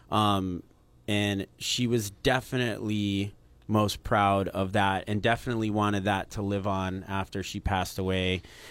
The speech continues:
And I know even when, um, this, this number is old, but, I mean, she herself told me that at one point it had been downloaded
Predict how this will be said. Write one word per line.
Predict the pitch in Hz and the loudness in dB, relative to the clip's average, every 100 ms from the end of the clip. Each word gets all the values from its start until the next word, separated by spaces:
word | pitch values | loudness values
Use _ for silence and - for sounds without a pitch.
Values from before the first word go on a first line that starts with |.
| - | -2
And | 113 | 2
I | 117 | 4
know | 113 90 | 2 2
even | 117 127 117 | 4 4 6
when, | 107 104 | 4 2
um, | 95 98 98 95 92 98 - _ _ - - - - _ - - | 2 2 4 2 0 -2 -10 _ _ -20 -20 -20 -20 _ -20 -4
this, | 107 110 - - | 2 2 2 0
this | 110 113 - | 0 2 4
number | 120 117 104 | 6 6 6
is | 92 - | 4 4
old, | 113 123 110 101 | 6 8 6 6
but, | 101 - | 2 2
I | 98 | 0
mean, | 104 95 | 2 2
she | - 127 | 4 4
herself | 117 107 123 120 - | 4 4 4 2 2
told | 120 104 | 4 6
me | 104 101 | 6 6
that | 95 101 | 4 4
at | 95 95 | 2 2
one | 104 101 | 2 2
point | - 104 | 2 0
it | 80 | 0
had | 98 95 | -2 0
been | 104 92 | 0 2
downloaded | 101 104 104 101 98 92 | 2 2 2 2 2 0